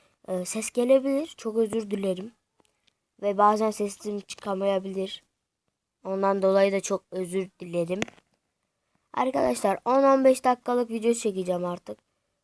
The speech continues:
E, karar verdim. Yani bir beş dakikalık video çekiyorum. Bir yedi dakikalık video çekeceğim.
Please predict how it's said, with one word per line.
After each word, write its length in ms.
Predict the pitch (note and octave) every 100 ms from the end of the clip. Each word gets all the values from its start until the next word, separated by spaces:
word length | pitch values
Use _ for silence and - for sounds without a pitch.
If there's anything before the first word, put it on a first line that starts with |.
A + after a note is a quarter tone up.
| _ _
E, 220 | - F#3 F#3
karar 420 | - F#3+ G#3+ G#3+
verdim. 380 | G3+ F#3+ E3+ F3 - -
Yani 260 | F3 E3+ - _ _ -
bir 140 | F#3
beş 240 | G#3+ A3+ -
dakikalık 500 | A3 - G#3 G3+ -
video 180 | F3+
çekiyorum. 460 | F#3+ G3 F#3 G3+ G3+
Bir 60 | F#3+
yedi 280 | G3 F#3+
dakikalık 480 | G3+ G3+ - G3+ G3
video 240 | F#3+ F#3+ F#3+
çekeceğim. 460 | G3+ G3+ G3+ A#3